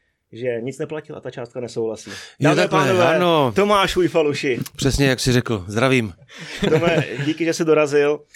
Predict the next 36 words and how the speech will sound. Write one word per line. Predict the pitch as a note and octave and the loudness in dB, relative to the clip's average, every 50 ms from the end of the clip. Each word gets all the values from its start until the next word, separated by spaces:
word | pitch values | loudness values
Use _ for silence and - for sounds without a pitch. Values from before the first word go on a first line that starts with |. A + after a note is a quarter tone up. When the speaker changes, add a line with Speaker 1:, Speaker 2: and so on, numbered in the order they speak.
| - - _ | -20 -20 _
Speaker 1:
že | A2 A#2+ B2+ B2 | -10 -8 -8 -8
jsme | - - D3 C#3 C3+ C3+ C3+ C3 C3 B2+ B2 - | -8 -8 -8 -6 -4 -4 -4 -4 -6 -6 -8 -6
to | C3+ | -4
dali | C3 B2+ C3 | -2 -2 -2
dohromady, | C3 B2 B2 B2+ B2+ C3 B2 B2 B2 A#2+ | -2 -4 -6 -6 -8 -6 -6 -6 -6 -8
že | B2+ | -10
jsi | - C#3+ | -14 -16
na | B2+ | -14
nás, | B2+ B2+ B2+ - - - C#3+ | -12 -12 -12 -14 -14 -12 -10
eh, | B2+ A#2+ | -10 -10
udělal | A2+ - - - B2 B2+ C3 C3 C3 | -10 -10 -8 -4 -4 -2 0 -2 -2
čas. | A#2+ - C3 A#2+ A#2 B2+ C3 - - - - - - - - - - - | -2 -2 -2 0 0 0 -2 -4 -8 -12 -12 -12 -12 -14 -16 -18 -16 -8
My, | - A#2 A#2+ | -6 -4 -2
když, | B2+ C#3 C#3 - - - | -2 -2 -4 -4 -4 -4
eh, | D3+ C#3+ C#3 C3+ C3 C3 | -4 -4 -4 -4 -4 -6
jsme | A#2+ - - - C#3 C3+ | -6 -8 -10 -8 -8 -8
tě | C3 - D#3 D3 C#3+ C#3 C3 B2+ A#2+ A2+ A2 G#2+ A2 | -6 -6 -6 -4 -4 -4 -6 -6 -8 -8 -10 -12 -14
vlastně | A2 G#2+ - - C3+ C3 A#2+ A2+ - - - B2 | -16 -18 -18 -16 -16 -14 -16 -16 -18 -16 -8 -4
lákali, | B2 A#2 A#2+ B2 - D#3+ C#3+ C#3 C3 B2+ C#3+ E3 E3+ - _ _ | -2 -2 -2 -2 -2 -2 0 0 0 -2 -4 -6 -10 -16 _ _
tak | - - D#3+ - | -12 -12 -10 -10
jsi, | - - D3 C#3 C3+ | -8 -8 -6 -6 -6
eh, | C3+ B2+ A#2+ A#2+ A#2 A2+ A2 | -8 -8 -10 -12 -12 -14 -14
říkal, | A2+ A2+ G#2+ - A#2+ A#2+ B2 B2 | -16 -16 -14 -14 -14 -14 -14 -14
že | B2 A#2+ | -14 -14
přijedeš | A#2 - B2 B2+ C3+ C3+ - - | -12 -10 -8 -8 -8 -8 -10 -12
na | A#2+ - | -14 -14
kole. | - - A2+ - - - _ _ | -12 -12 -12 -12 -12 -14 _ _
Speaker 2:
Ano, | B2+ C#3 D3+ C#3 | -2 0 0 2
ano. | C#3 C#3 A#2 F2+ - - - - _ | 2 0 0 -2 -6 -10 -14 -14 _
Speaker 1:
Jako | C3 - - _ _ _ _ | -14 -14 -14 _ _ _ _
často | - - G#2 - - - - | -14 -14 -12 -12 -10 -10 -10
jezdíš | - G3 A3 C#4+ - | -10 -10 -12 -14 -14
na | - B3+ | -16 -16
kole | - - C4+ - | -14 -14 -12 -12
po | G3 F#3 | -12 -12
Praze? | G#3 G3+ F#3+ F3+ G3 G#3+ | -12 -12 -12 -12 -14 -16